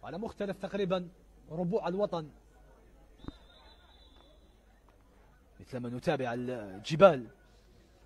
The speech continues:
هنا بمدينة تيزي وزو. المناطق والمناظر الخلابة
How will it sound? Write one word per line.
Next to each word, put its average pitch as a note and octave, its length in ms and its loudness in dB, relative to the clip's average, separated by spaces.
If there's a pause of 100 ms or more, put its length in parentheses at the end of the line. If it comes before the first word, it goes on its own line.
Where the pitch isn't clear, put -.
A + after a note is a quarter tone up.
(160)
هنا D#3+ 180 0
بمدينة D3+ 400 -2
تيزي C#3+ 280 -4
وزو. D3 300 -2 (1800)
المناطق B2 720 0
والمناظر D#3+ 640 2
الخلابة F3+ 680 8